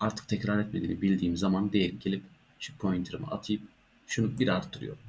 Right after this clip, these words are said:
bir artırıyorum. Bu şekilde aslında namsı güncellemiş oluyorum. Yani namsı güncelleyen bir index değerim var. Bu index değerimi her yeni değer eklediğimde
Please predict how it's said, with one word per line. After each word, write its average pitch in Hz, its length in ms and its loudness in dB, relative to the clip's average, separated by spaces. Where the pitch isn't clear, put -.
bir 104 100 2
artırıyorum. 90 520 -2
Bu - 60 -4
şekilde 98 280 2
aslında 95 380 -2
namsı 98 400 2
güncellemiş 87 680 4
oluyorum. 82 320 -2
Yani 104 180 6
namsı 104 260 4
güncelleyen 90 560 0
bir 87 60 -4
index 82 460 -6
değerim 90 260 -2
var. 90 180 -6
Bu 90 80 2
index 85 400 2
değerimi 82 420 -2
her 95 160 4
yeni 85 260 2
değer 82 340 -4
eklediğimde 87 800 -4